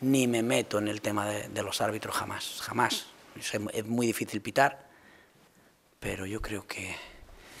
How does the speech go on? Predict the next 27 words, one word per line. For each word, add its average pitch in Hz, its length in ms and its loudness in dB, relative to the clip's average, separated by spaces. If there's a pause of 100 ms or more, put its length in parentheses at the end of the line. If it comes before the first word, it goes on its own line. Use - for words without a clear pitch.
(140)
que 120 120 -2
bueno, 117 200 -2 (140)
que 101 60 -2
lo 104 120 0
que 101 100 -8
me 110 120 -2
tengo 127 220 4
que 117 80 -4
fijar, - 640 6 (340)
estoy 104 260 -4
contento, 107 640 -4
es 107 80 -12
decir, 104 200 -6
del 98 160 -8
trabajo 107 400 2
de, 104 180 -10 (1040)
de 123 120 4
los 117 120 6
futbolistas 120 720 2
y 113 200 -2
de 110 140 0
cómo 113 420 0
ha 104 60 -2
respondido 104 640 -2
el, 98 100 -6 (1400)
el 107 100 -6
equipo. - 280 -10